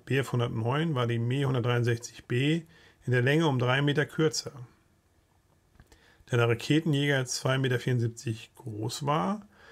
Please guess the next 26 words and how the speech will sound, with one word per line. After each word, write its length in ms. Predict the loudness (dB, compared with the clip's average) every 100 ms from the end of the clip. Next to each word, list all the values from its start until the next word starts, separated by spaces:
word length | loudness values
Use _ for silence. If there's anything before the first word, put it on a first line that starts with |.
| -18 0
musste 300 | 2 4 4
der 140 | 2
Flugzeugführer 1040 | 2 -2 -2 2 2 2 0 0 0 -2
über 220 | -4 -2 -2
eine 180 | -2
Leiter 340 | 0 0 0 -6
einsteigen. 640 | -8 -8 -6 -8 -8 -16 -20 _ _ _ _ _ _ _ _ _ _ _ _
Wie 100 | -4
ihre 220 | 0 2 0
Vorgänger 720 | 4 4 6 4 2 0 -4 -12 _ _ _
verfügte 540 | -6 0 0 0 -2
auch 320 | 2 4 2 -4 _ _
die 80 | -6
Komet 560 | -2 0 2 2 0 -2
über 200 | -4 -4
einen 140 | -2
Abwurfrollwagen 1200 | -4 -2 0 0 -2 -2 0 0 0 2 0 -2
und 140 | -2
die 60 | -2
Rutschkufe. 720 | -2 -4 -8 -10 -10 -12 -18 -20 _ _ _ _ _ _ _ _ _
Hinzu 360 | -2 0 2 2
kam 240 | 4 4
die 80 | 2
spitz 340 | 0 -2 -4
zulaufende 520 | -2 0 0 -2 -4 -4
Nase 580 | -4 -4 -2 -2 -4